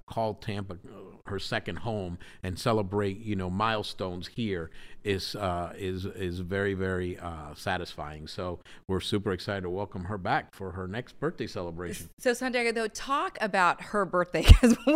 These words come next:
Speaker 2: we, this is not a typical birthday party.
Speaker 1: No, you know, she, she brings friends from all over the country. It's almost a convention, right? A mini convention.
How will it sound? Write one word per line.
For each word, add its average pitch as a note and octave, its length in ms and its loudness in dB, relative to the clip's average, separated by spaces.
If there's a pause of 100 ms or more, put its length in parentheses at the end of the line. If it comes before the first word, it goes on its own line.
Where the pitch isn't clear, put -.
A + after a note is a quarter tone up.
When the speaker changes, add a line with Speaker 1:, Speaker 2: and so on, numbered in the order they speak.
(140)
Speaker 2:
we, C#4 120 0
this E4 220 4
is F4 160 6
not C4+ 300 8
a G3 200 4
typical A3 800 4 (280)
birthday G3+ 420 4
party. F3 520 4
Speaker 1:
No, G3 280 2
you G#3 160 2
know, G#3+ 200 4
she, D3+ 340 0
she C3+ 220 -2
brings D3+ 460 2
friends D3+ 400 0
from C3 180 0
all C3 140 2
over C3+ 160 2
the C3 100 2
country. G2 480 0
It's F#2+ 120 -2
almost D#3 300 2
a A2 60 0
convention, E2+ 600 -6
right? E2 160 -8
A F#2 60 -6
mini A#2+ 280 -2
convention. F2 720 -6